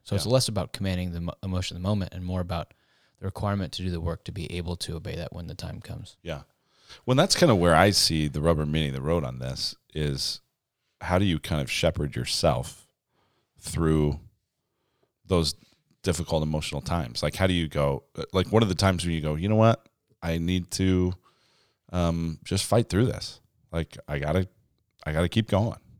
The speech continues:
Speaker 2: And what are the times when you're like, "You know what? It's too much.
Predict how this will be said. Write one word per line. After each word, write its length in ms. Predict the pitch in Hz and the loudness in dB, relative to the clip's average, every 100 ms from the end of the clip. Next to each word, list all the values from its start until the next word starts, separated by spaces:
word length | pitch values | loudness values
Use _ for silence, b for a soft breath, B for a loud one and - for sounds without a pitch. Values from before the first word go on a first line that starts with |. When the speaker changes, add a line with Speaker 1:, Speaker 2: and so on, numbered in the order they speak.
| _ - | _ -6
Speaker 2:
And 140 | 85 | 0
what 100 | 92 | 4
are 40 | 98 | 4
the 60 | |
times 280 | 90 92 85 | 4 0 0
when 80 | 87 | 0
you're 80 | 82 | 0
like, 160 | 80 - | 0 -4
"You 120 | - 107 | -4 2
know 60 | |
what? 260 | 110 113 - - | 2 0 -4 -12
It's 180 | - - | -8 -2
too 140 | 107 | 2
much. 440 | 104 110 - - | 4 4 0 -14